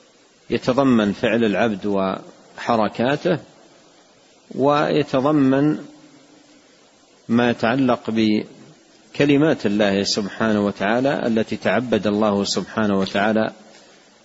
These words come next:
عباده بتلاوتها، فاحتاج المقام كما سبق إلى التفصيل، وبالتفصيل يستبين السبيل.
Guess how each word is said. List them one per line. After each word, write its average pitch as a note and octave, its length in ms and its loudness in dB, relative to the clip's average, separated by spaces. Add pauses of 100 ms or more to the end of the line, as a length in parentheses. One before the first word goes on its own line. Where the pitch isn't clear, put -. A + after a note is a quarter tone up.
(120)
عباده G#2 580 2
بتلاوتها، G#2+ 1040 0 (1040)
فاحتاج C3+ 540 0
المقام A#2+ 880 2
كما D3 240 2
سبق C#3 460 0
إلى B2 320 0
التفصيل، A2+ 580 -2 (1120)
وبالتفصيل A2 720 0
يستبين A2 720 2
السبيل. F#2+ 680 0